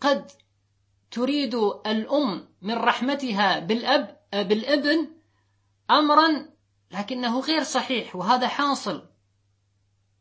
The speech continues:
والابن يعلم أن هذا الشيء غير صحيح،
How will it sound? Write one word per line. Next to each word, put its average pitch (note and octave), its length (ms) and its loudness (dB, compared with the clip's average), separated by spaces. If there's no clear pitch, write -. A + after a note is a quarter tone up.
والابن C4+ 460 2
يعلم C#4 420 2
أن A#3+ 180 -6
هذا B3+ 320 2
الشيء - 320 -4
غير C4+ 240 0
صحيح، - 720 -4